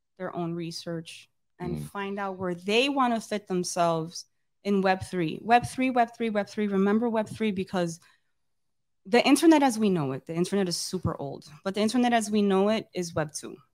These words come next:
Speaker 1: And the internet that will be, will be Web three, and so on and so forth. So you're gonna me, you're gonna hear me say Web three, Web three. So Web three, eh, you hear me say blockchains, has plenty of blockchains. So the first thing you have to think about when you wanna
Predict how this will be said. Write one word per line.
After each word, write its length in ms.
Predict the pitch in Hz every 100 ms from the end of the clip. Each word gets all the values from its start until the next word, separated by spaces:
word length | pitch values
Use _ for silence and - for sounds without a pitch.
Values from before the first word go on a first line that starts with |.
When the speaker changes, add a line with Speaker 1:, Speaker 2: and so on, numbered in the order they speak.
| _ _ -
Speaker 1:
And 440 | 185 175 170 165 _ _ _ _ _ _ _ 190
the 140 | 208
internet 420 | 220 220 240 226
that 140 | 220 196
will 120 | 170
be, 580 | 165 220 240 170 185 185 _
will 120 | 185
be 140 | 175 170
Web 240 | 165 160
three, 280 | 165 151 -
and 240 | 208 220 214
so 260 | - 196 190
on 160 | 180
and 100 | 175
so 180 | - 147
forth. 260 | - - -
So 120 | 190
you're 140 | 214
gonna 200 | 226 226
me, 440 | 220 202 196 190 -
you're 120 | 214
gonna 180 | 233 226
hear 360 | - - 214
me 220 | 208 202 196
say 320 | - 190 185
Web 260 | 180 175
three, 200 | - 175
Web 200 | 165 160
three. 240 | - - - _ _ _
So 180 | - 247
Web 240 | 233 254 254
three, 420 | - 285 294 -
eh, 160 | 196 190 -
you 100 | 190
hear 140 | 190 190
me 100 | 190
say 140 | 214
blockchains, 500 | 208 185 - 202 208
has 180 | 208 175
plenty 480 | - - 190 196 185
of 140 | 175
blockchains. 640 | - 175 170 - - 175 - - _ _
So 80 | -
the 120 | 220
first 280 | 214 269 277
thing 120 | 294
you 80 | 294
have 140 | 269 262
to 100 | 262
think 220 | 220 208
about 340 | 190 190 190
when 140 | 190 190
you 100 | 185
wanna 360 | 190 202 185